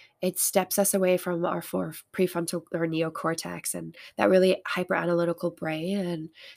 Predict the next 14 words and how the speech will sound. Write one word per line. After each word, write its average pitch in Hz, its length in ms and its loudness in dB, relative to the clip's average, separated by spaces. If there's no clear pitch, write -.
those 180 160 2
brain 170 320 2
waves 165 300 0
that 170 200 -6
are 180 220 -2
required 175 460 -4
to, - 280 -6
you 170 80 -4
know, 175 360 0
really 175 300 4
soldier 170 480 6
on 156 300 0
and, 156 240 -10
um, 160 440 -2